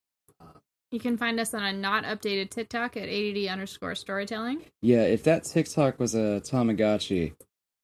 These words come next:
Speaker 2: uh, I, I let it die.
Speaker 1: Yeah, you starved it to death.
Speaker 2: Uh, it's, <laughs> it starved to death quite a while ago, so I'm gonna try to get back on that here soon.
Speaker 1: You can always email us.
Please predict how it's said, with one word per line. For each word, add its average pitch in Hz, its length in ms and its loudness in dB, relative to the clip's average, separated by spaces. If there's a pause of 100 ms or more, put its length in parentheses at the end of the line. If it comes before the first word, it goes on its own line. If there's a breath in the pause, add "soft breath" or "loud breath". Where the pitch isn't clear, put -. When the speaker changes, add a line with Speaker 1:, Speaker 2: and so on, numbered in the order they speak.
Speaker 2:
uh, 82 220 0 (200)
I, 92 380 4 (1160)
I 110 100 4
let 180 220 6
it 92 160 4
die. 117 540 4 (840)
Speaker 1:
Yeah, 240 100 2
you 214 140 0
starved 208 320 -2
it 214 100 -6
to 208 80 -12
death. 208 240 -2
Speaker 2:
Uh, - 40 6
it's, 120 460 4
<laughs> - 0 -
it 120 80 2
starved - 760 0
to - 120 2
death - 240 0
quite 131 360 4
a 123 40 4
while 120 200 6
ago, 92 280 4
so 95 160 -2
I'm 95 120 0
gonna 104 120 2
try 101 200 0
to 98 60 2
get 90 160 0
back 92 220 0
on 98 180 2
that 87 180 2
here 92 140 0
soon. 85 380 -2
Speaker 1:
You 277 320 -2
can 277 200 -2
always 277 360 2
email 302 300 0
us. 220 320 -2